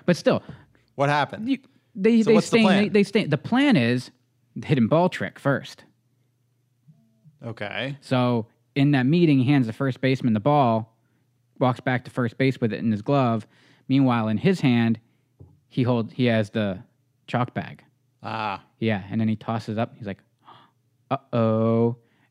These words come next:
Speaker 1: And the f-, guy's like, <gasps> "Oh, shit."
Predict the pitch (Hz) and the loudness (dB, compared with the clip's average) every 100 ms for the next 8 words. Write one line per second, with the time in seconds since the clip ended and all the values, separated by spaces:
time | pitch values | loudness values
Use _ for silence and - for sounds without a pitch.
0 | _ 123 117 110 - 190 113 113 110 - | _ -4 -2 -4 -10 -10 -6 -4 -6 -12
1 | - - _ _ _ 180 175 160 139 117 | -20 -20 _ _ _ -2 0 2 0 -2
2 | - - 170 185 170 151 | -4 -4 -2 0 0 -2